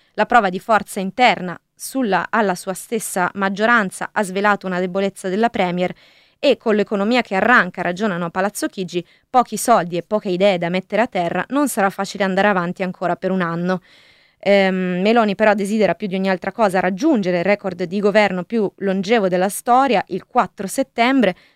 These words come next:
tanto che nel partito hanno iniziato a lavorare a una festa che celebri questo traguardo il giorno dopo, il cinque. Da quel momento in poi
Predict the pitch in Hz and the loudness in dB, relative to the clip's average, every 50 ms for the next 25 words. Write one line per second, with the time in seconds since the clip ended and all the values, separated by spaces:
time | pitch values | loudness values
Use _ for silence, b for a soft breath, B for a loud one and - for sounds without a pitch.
0 | b b - 302 269 214 - 202 - 208 214 233 233 - 208 190 - - 185 - | b b 2 2 2 2 0 -4 -2 -2 -2 -2 0 -2 -4 -4 -4 -6 -8 -4
1 | 202 196 202 214 226 240 240 - - 208 175 - 190 190 190 202 233 233 208 175 | -2 0 0 2 2 0 0 0 -2 -4 -2 0 0 0 2 2 2 4 2 2
2 | 180 175 185 202 - - 269 254 - - - 175 - 196 - - 262 214 185 180 | 0 -2 -4 -4 -2 -2 -2 -2 -2 -4 -10 -10 -10 -8 -4 -2 0 0 0 0
3 | 170 170 - - 269 254 - - 196 - 247 240 226 214 175 170 175 170 - - | -4 -4 -4 -4 -4 -4 -4 -6 -4 -2 0 2 2 2 2 2 0 -4 -6 -8
4 | _ - 262 214 185 220 196 208 196 170 170 170 - - - _ - 262 233 - | _ -2 -2 -2 0 0 0 0 0 -2 -4 -6 -6 -12 -10 _ -2 -2 -2 -2
5 | - 180 156 135 - - 185 b b b b b b b b b - 285 - - | -4 -6 -6 -6 -6 -8 -10 b b b b b b b b b 0 2 2 2
6 | 202 202 196 190 208 226 233 - 349 302 - 180 175 175 175 - | 0 0 0 0 0 -2 0 0 -2 0 0 0 0 0 0 -4